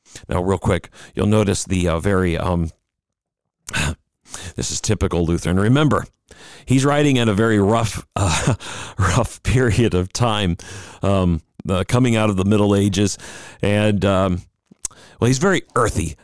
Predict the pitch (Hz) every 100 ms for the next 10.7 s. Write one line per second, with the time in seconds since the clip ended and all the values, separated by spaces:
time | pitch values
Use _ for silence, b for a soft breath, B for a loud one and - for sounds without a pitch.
0 | b 110 - 104 90 104 104 - - B
1 | B - 101 107 110 107 107 143 143 117
2 | 98 107 104 - 104 95 92 - - b
3 | b 117 107 104 98 101 120 113 107 101
4 | 101 98 82 92 90 85 85 92 107 110
5 | 104 - 98 90 87 85 80 B B B
6 | B B B B B B B - 131 131
7 | 127 113 101 - - - 98 113 123 113
8 | 110 92 87 98 95 107 104 104 104 104
9 | 80 117 104 - - 104 104 95 B -
10 | 120 117 95 90 101 98 95